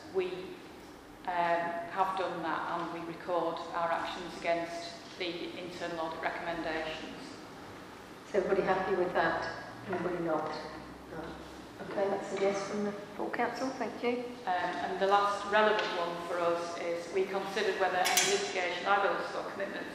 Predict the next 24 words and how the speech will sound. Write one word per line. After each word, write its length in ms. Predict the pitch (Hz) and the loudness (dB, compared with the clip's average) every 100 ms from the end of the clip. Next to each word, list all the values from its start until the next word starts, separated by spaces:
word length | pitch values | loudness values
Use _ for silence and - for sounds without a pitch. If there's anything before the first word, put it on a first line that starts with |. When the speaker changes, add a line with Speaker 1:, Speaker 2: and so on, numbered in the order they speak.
| - | 0
Speaker 1:
events 300 | 196 202 180 | 2 2 2
or 80 | 175 | 4
transactions 520 | - - 170 - - - | 6 6 2 0 -4 -4
occurred 300 | - 185 180 | 0 2 2
either 200 | 175 175 - | 0 -2 -2
during 240 | 175 175 | 0 -2
or 140 | 175 180 | -2 -4
after 320 | - - 180 | -4 -6 -6
the 160 | 170 | -6
year 240 | 175 190 180 | 0 4 4
end 180 | 170 170 | 4 2
have 80 | 170 - | -2 -2
a 40 | - | -2
financial 400 | 190 202 202 190 | 2 2 2 0
impact 320 | - - - | 0 -2 -4
on 80 | 175 | -6
this 100 | 170 - | -8 -8
authority 420 | - 175 170 175 175 - - - | -2 0 0 -2 -6 -8 -12 -6
and 80 | 185 | 4
where 240 | 196 190 | 8 8
appropriate 480 | 190 180 180 - 170 | 6 2 0 0 -4
have 100 | - 170 | -4 -6
included 340 | 165 170 170 170 | -4 -4 -4 -2
them 140 | 170 | -2